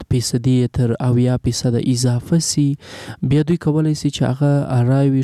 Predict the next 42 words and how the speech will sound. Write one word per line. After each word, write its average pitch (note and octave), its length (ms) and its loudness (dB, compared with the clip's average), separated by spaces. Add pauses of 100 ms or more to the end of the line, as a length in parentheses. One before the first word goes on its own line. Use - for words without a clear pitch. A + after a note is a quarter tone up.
ټول C#3 280 2
افتال B2 380 0
اعلان A2+ 300 0
کړي - 400 -6
یا C3+ 120 4
باطل B2 400 -2
اعلان C#3+ 220 -6
کړي. - 180 -10 (500)
اما G3+ 220 2
د G3 80 -2
یو E3+ 160 2
ټاکنیزې C#3+ 640 0
حوزې C#3+ 320 0 (100)
چې - 80 -8
بشپړ C#3+ 420 -2
ولایت C3 480 0
وي، A#2+ 220 2
تر A2+ 120 -2
اوسه C3 320 0
پورې، B2 440 0 (480)
آ، A2+ 220 2
د A2+ 120 -2
افغانستان B2 580 0
په A#2+ 100 -4
دغه، A#2+ 300 0 (120)
آ، - 60 -2 (760)
د C3 40 2
ډیموکراسۍ A#2 680 0
په D#3 140 -2
دوران B2 460 0
کې - 200 -4 (480)
داسې C3+ 220 0
نه C3+ 120 2
ده E3 100 0
پیښه C#3+ 280 0
سوې C3 320 0
چې - 220 -4
د A#2+ 120 -2
شکایتونو - 960 -2
ته C3+ 140 -4
د B2 80 -2
رسیدګۍ A#2+ 440 -2